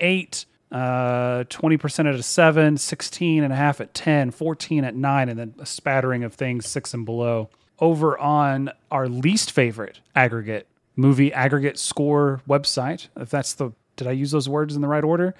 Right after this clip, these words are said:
Uh, it's got a ninety-six percent on the tomato meter, certified fresh,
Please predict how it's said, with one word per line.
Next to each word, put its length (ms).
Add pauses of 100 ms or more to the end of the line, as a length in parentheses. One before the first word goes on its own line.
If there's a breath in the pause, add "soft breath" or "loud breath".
(340 loud breath)
Uh, 60
it's 220
got 240 (120)
a 80
ninety-six 840
percent 500
on 80
the 80
tomato 400
meter, 460 (160)
certified 500
fresh, 680